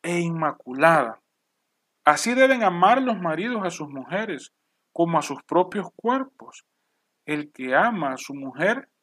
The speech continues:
se ama a sí mismo, porque nadie aborreció jamás su propia carne. Antes bien,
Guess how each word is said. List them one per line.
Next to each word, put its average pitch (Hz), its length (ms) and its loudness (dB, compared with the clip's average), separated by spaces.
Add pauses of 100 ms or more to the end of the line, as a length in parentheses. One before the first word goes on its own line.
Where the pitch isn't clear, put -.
se 147 380 -4
ama 247 560 2
a 156 140 -8
sí 156 200 -10
mismo, 175 540 -6 (520)
porque 139 420 -4
nadie 202 480 0
aborreció 151 800 0
jamás 190 440 -2
su 175 180 -8
propia 147 380 -8
carne. 190 460 -4 (520)
Antes 139 460 0
bien, 226 440 0